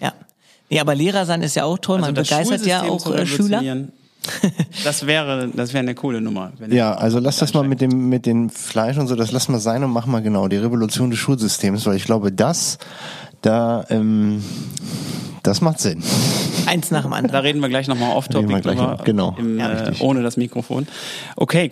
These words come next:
Speaker 2: cool. Das heißt, ähm, du, du bist, äh, wirklich in sehr, sehr vielen, ähm,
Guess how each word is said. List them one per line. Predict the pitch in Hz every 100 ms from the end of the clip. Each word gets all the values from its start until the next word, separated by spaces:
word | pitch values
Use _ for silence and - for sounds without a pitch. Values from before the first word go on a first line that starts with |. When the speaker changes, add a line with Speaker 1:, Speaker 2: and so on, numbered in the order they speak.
| -
Speaker 2:
cool. | 208
Das | 120 120
heißt, | 156 170 - -
ähm, | 151 147 147 151 131
du, | 139 135 135
du | 127 135
bist, | 123 160 - -
äh, | - 135
wirklich | 127 139 135
in | 113 127
sehr, | 131
sehr | 143 139
vielen, | - 151 156 156 151 147
ähm, | - 127 123 123 123 -